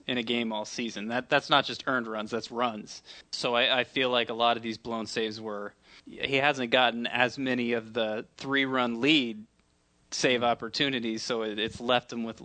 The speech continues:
less of a cushion than some closers might have. And plus, it's his first year being a major league closer. There, there's still some, uh, learning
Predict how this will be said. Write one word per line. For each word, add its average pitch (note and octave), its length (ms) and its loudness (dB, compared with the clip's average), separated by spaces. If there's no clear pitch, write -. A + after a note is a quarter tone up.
less A#2+ 260 -2
of A#2 100 -12
a G#2+ 60 -10
cushion B2 480 -2
than A2 100 -6
some C#3+ 300 0
closers A2 480 -6
might A2+ 240 -2
have. A#2 420 0
And A3+ 160 6
plus, D#3+ 360 4
it's - 180 -10
his C#3+ 100 -6
first B2+ 380 -4
year B2 180 2
being A2+ 220 -2
a A2+ 60 -2
major A2 280 -2
league G#2+ 180 -6
closer. A2+ 440 -4
There, A2+ 160 -2
there's A2+ 240 -4
still A2+ 260 -4
some, G#2 340 -8
uh, A2+ 200 -2
learning A2+ 600 0